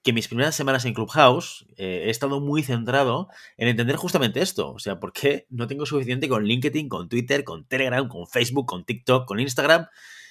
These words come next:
¿Para qué necesito otra red social? O, visto de-, desde otra perspectiva, ¿qué es lo que esta red social me puede aportar de diferente del resto de redes sociales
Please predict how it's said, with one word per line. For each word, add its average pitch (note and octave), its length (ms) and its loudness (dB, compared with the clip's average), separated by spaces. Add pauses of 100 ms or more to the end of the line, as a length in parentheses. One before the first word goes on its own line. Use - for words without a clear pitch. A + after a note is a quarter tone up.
(340)
¿Para G#2 160 2
qué D3+ 120 0
necesito C#3+ 340 2
otra A#2 140 4
red A2 160 2
social? F3 440 2
O, A#2+ 260 0 (180)
visto C3+ 640 4
de-, C#3+ 180 6
desde B2+ 280 4
otra B2 200 4
perspectiva, A#2+ 760 -2
¿qué D#3 160 6
es D#3+ 120 0
lo C#3 100 4
que C3+ 60 0
esta C#3 200 2
red B2+ 160 0
social C3+ 380 -2
me B2+ 120 2
puede C3+ 220 4
aportar B2+ 580 0
de B2 220 0
diferente C3 640 2
del A2 160 2
resto A2 260 0
de B2+ 120 6
redes B2+ 180 4
sociales D3 420 0